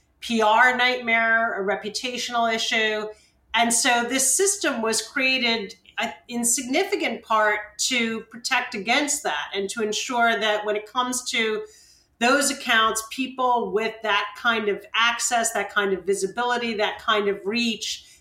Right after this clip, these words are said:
that there are many fail-safes that ensure that their content is not wrongly taken down. And so, you know, that, you know, when you look at the design of the system, comes through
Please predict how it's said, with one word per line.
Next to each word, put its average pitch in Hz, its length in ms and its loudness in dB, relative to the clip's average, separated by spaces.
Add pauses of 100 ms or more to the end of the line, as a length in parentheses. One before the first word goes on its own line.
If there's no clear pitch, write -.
that 226 220 2
there 226 260 2
are 214 280 2
many 269 380 2
fail-safes 240 1160 0 (380)
that 214 360 4
ensure 233 600 2
that 214 220 0
their 220 160 2
content 220 720 0
is 202 200 -2
not 208 360 4 (160)
wrongly 208 800 4 (240)
taken 220 420 0
down. 202 460 4 (320)
And 214 220 0
so, 233 600 2 (720)
you 254 120 -2
know, 226 160 0
that, 330 400 4 (260)
you 247 160 -6
know, 240 160 2
when 233 180 2
you 233 80 2
look 262 160 2
at 254 100 -6
the 226 100 -6
design 233 520 0
of 254 120 -2
the 220 60 -4
system, 202 640 0
comes 226 400 0
through 220 640 0